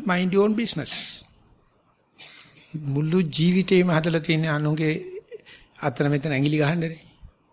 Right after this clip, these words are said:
ඒ තාක්කල් මිනිස්සු අපිට ඇඟිලි ගහන.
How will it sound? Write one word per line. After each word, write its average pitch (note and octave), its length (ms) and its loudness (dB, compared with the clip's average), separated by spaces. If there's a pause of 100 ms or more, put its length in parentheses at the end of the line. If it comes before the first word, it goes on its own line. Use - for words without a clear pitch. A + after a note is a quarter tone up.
(1200)
ඒ D3 160 2
තාක්කල් D#3 560 0
මිනිස්සු F3 300 0
අපිට E3 220 -2
ඇඟිලි C#3 260 -2
ගහන. G#2+ 220 -6